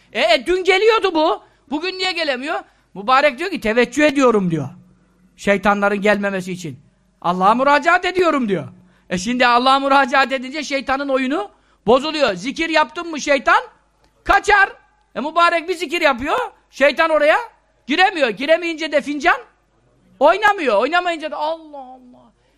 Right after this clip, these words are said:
Dediler ki, "Hoca efendi ne var? Sen varken gelmiyor da yan odaya gider misin?"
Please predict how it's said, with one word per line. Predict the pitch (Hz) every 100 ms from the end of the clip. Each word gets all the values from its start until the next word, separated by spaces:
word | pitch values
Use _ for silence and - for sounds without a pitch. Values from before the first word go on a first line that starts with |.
| _
Dediler | 277 311 320 330
ki, | 277
"Hoca | 277 311
efendi | 285 269 247
ne | 269 254
var? | 208
Sen | 175 277 330
varken | 330 349 277 254
gelmiyor | 240 269 240 254
da | 208
yan | 208 262 285
odaya | 240 220 214
gider | 214 214 415
misin?" | 277 -